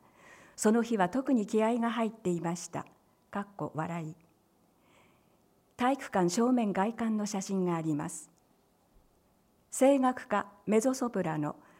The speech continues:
坂本明美さん。平林寺。場所、のびとめ三の一の一。時間、九時から十五時三十分。小中学生の九年にわたり、贅沢にも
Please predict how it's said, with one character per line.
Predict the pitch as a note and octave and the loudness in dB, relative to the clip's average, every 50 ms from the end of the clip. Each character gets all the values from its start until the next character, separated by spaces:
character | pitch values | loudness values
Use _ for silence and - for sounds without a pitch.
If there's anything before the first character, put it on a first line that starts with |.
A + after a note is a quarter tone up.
| _ - | _ -6
坂 | - A3 G#3 - C4 C4 | -2 0 2 4 4 4
本 | B3+ B3 B3 A#3 G#3+ | 4 4 4 4 4
明 | G#3 G#3 - G#3 G3+ | 2 0 -2 -2 -2
美 | G3 G3 | -2 -2
さ | - - F3 E3 | -4 -4 -4 -4
ん。 | E3+ - - - _ _ _ _ _ _ _ _ _ _ _ _ _ _ | -4 -6 -12 -18 _ _ _ _ _ _ _ _ _ _ _ _ _ _
平 | - - C#4+ D4 C4+ A3+ F#3+ | -2 2 2 4 4 4 4
林 | E3+ E3 D#3 D3 - - C#3 - | 2 2 0 -2 -2 -4 -6 -8
寺。 | - - _ _ _ _ _ _ _ _ _ _ _ - | -10 -14 _ _ _ _ _ _ _ _ _ _ _ 0
場 | F#3+ G3 G3 | 2 2 2
所、 | - G#3+ G3+ G3 - - - - _ _ _ _ _ - | 0 -2 -4 -4 -4 -10 -18 -20 _ _ _ _ _ 0
の | G#3 A3 A3 | 2 2 2
び | B3+ C4 | 2 0
と | C4 B3+ A3+ | -2 -2 -2
め | G#3 G3+ F#3+ - - - - | -2 -2 -2 -4 -6 -10 -8
三 | - - A#3+ C4 C#4 C#4 | -4 -2 2 2 4 4
の | C4+ C4 | 4 2
一 | B3 A3+ A#3 A#3+ A#3+ G#3 | 0 0 -2 -2 0 0
の | E3+ D#3 | 0 0
一。 | D#3 D#3 - - F3+ E3+ E3+ - - - - _ _ _ _ _ _ _ _ - | 0 -2 -2 -2 -2 -2 -2 -4 -10 -20 -20 _ _ _ _ _ _ _ _ -2
時 | G3+ G#3+ G#3 | 0 0 0
間、 | G#3+ A#3+ A#3 A3+ G3+ G3+ - - - _ _ _ _ _ _ - | 0 0 -2 -2 -2 -6 -8 -12 -20 _ _ _ _ _ _ 0
九 | - D4 | 2 2
時 | C4+ C4 | 2 2
か | - F#3+ F3 | 2 2 2
ら | F3 F3 | 2 2
十 | E3+ G#3+ B3 B3+ | 2 2 2 2
五 | G3+ G3 F3 | 2 2 0
時 | F3 E3+ | -2 -2
三 | - - G3 G#3+ G#3+ | -2 -2 0 0 0
十 | G3 G3+ F#3+ | -2 -4 -6
分。 | - - - D3+ C#3+ D#3 G3+ - _ _ _ _ _ _ _ _ _ _ _ _ _ _ _ _ _ _ _ - | -6 -6 -6 -6 -6 -6 -8 -12 _ _ _ _ _ _ _ _ _ _ _ _ _ _ _ _ _ _ _ -6
小 | - - A#3 B3+ C4 | 0 2 4 4 2
中 | B3+ - C4+ B3+ A#3+ | 2 0 0 2 2
学 | A#3+ A#3+ A#3+ - | 2 0 -2 -2
生 | - - F#3 F3 | -2 0 2 2
の | D#3+ E3 E3+ E3+ | 2 2 2 0
九 | E3+ - C4 D4 C#4 | 0 0 2 2 2
年 | A3+ F#3+ F3 D#3 D#3 | 2 2 2 2 2
に | D#3 D3+ | 0 0
わ | D3+ D#3 | -2 -4
た | E3+ - E3+ D#3+ | -4 -4 -4 -4
り、 | D3+ D#3 - - - - _ _ _ _ _ | -4 -4 -6 -8 -12 -20 _ _ _ _ _
贅 | - - G3 A3 A#3 | 0 2 2 2 2
沢 | A3+ A#3+ A#3 A#3 A3+ G#3 | 0 -2 -2 -2 0 2
に | F#3 E3 | 2 2
も | D#3 D#3+ D#3+ - | 2 2 0 -2